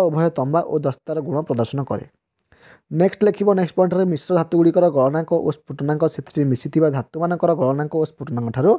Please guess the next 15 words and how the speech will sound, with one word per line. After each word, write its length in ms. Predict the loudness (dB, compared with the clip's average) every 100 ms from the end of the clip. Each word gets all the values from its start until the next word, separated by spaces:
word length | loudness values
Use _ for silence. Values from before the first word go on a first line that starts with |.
| 0 _ _ -4
ଭିନ୍ନ। 300 | -2 -2 -4 -10 _ _ _ _ _ _ _
Finally, 420 | -2 0 2 2 0 -6 -10
ଏହି 220 | -4 2 2
ଅଧ୍ୟାୟର 440 | 2 -2 0 2 0
ପ୍ରଶ୍ନାବଳୀରେ 540 | -2 -4 0 2 2 0
ଥିବା 220 | 2 0
ସମସ୍ତ 380 | 2 -2 -2 -4
ପ୍ରଶ୍ନ 320 | -6 -6 -6 -4
ଉତ୍ତରଗୁଡ଼ିକୁ 440 | -2 2 2 2 0
ଆମେ 180 | 0 0
ଆଲୋଚନା 400 | -2 -4 -2 0
କରିଦେଲେ। 360 | 2 4 2 2 _ -20 -20 -20 _ -6
ଯେଉଁ 180 | -2 2
ପିଲାମାନେ 420 | 2 2 0 -4 -8 _ _ _ _ _ _ _ _ _ _
ତୁମ 80 | -8